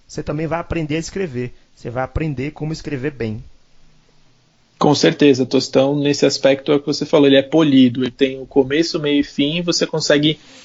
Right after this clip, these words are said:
Speaker 2: é, é, captar a essência da mensagem de forma muito simples e muito objetiva,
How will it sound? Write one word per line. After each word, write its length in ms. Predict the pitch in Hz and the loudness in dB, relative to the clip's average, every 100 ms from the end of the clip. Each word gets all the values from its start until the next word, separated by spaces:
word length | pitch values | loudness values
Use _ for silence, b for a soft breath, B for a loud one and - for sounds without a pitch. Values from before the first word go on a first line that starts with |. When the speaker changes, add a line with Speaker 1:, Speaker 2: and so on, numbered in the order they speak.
| b _ | b _
Speaker 2:
é, 300 | - 143 151 | -2 2 2
é, 40 | - | 2
captar 560 | 147 147 - 151 156 | 2 0 0 2 4
a 60 | 156 | 2
essência 480 | 143 - 151 147 143 | -2 -6 -10 -8 -6
da 100 | 139 | -6
mensagem 880 | 135 131 - 131 135 147 151 147 | -8 -8 -2 -2 -2 -4 -8 -10
de 120 | 139 143 | -12 0
forma 300 | 139 135 139 | 2 2 -2
muito 220 | 143 - | -6 -6
simples 540 | - 143 143 151 147 | -4 -4 0 2 4
e 40 | 143 | 4
muito 240 | 143 143 | 2 0
objetiva, 800 | 143 151 151 - 131 131 135 135 | 0 0 -2 2 4 6 4 2